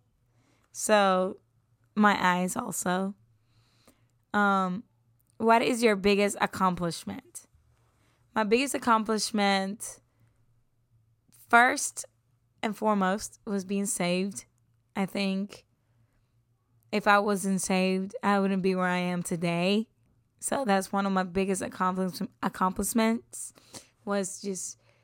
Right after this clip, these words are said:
standing tall, coming forward, and being baptized. I think that was one of the best moments in my life and one of my greatest accomplishments. Also, being a mom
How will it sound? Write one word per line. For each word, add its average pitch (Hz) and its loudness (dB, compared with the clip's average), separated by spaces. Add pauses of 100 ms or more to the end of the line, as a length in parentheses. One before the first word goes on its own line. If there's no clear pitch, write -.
standing 208 0
tall, 190 4
coming 190 -4
forward, 190 2
and 190 -2 (240)
being 208 -6
baptized. 185 -2 (100)
I 196 -4
think 185 -4
that 180 -2
was 180 -8 (800)
one 226 2
of 226 4
the 220 0
best - 0 (760)
moments 214 2
in 233 0
my 254 4
life 262 2 (100)
and 214 0
one 208 0
of 208 -2
my 190 2
greatest 185 0
accomplishments. 202 -2 (1600)
Also, 196 4 (720)
being 269 2
a 277 4
mom 190 4